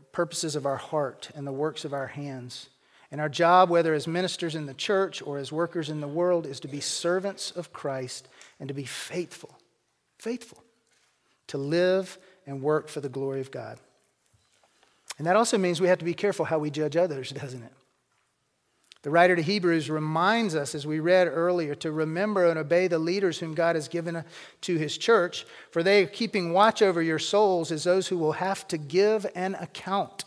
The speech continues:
And that account is ultimately to God.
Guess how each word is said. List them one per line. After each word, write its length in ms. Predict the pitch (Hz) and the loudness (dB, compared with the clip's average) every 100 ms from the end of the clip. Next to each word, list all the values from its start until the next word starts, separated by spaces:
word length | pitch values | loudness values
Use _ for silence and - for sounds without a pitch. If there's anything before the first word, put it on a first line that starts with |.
| _ _ _ _ _ _ _ _ _ _ _ _ - | _ _ _ _ _ _ _ _ _ _ _ _ -6
And 120 | 156 | 4
that 120 | 190 | 6
account 480 | 196 - 208 220 214 190 | 6 0 -2 0 0 -4
is 140 | 170 - | -4 0
ultimately 680 | 214 214 190 170 185 185 - - _ | 0 0 -4 0 0 -2 -8 -20 _
to 120 | - | -6
God. 520 | 170 165 165 165 123 | -2 0 2 2 0